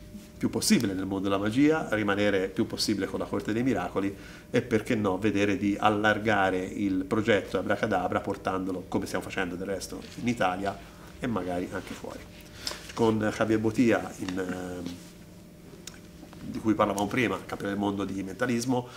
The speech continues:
è nata una sorta di collegamento anche oltre l'Italia, sembra che si voglia realizzare un po' di cose in Spagna, una serie di date,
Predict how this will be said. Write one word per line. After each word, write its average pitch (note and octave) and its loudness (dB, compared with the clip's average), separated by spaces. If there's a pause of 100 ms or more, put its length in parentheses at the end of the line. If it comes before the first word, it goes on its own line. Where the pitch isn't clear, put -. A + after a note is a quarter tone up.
(380)
è - 0
nata A#2 6
una G#2 2
sorta G#2+ 2
di G2+ 0
collegamento G#2+ 2
anche G2 0
oltre G#2+ 2
l'Italia, G2+ 2
sembra G2+ 0
che - -6
si - -4
voglia G2+ 4
realizzare G2+ 2
un F#2+ -6
po' - -2
di G2+ -2
cose G2+ -2
in G#2 -2
Spagna, G2 0
una F#2+ -4
serie G#2 0
di C3 4
date, F#2+ -2